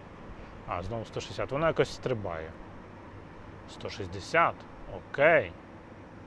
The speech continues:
Сто шістдесят. Покажу вам хаб Е К Н. Безпроблемно можна зарядитися. Єдине, якщо ви приватний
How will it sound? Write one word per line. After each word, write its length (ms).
Сто 220
шістдесят. 520
Покажу 420
вам 140
хаб 200
Е 60
К 300
Н. 140
Безпроблемно 680
можна 260
зарядитися. 840
Єдине, 540
якщо 280
ви 340
приватний 500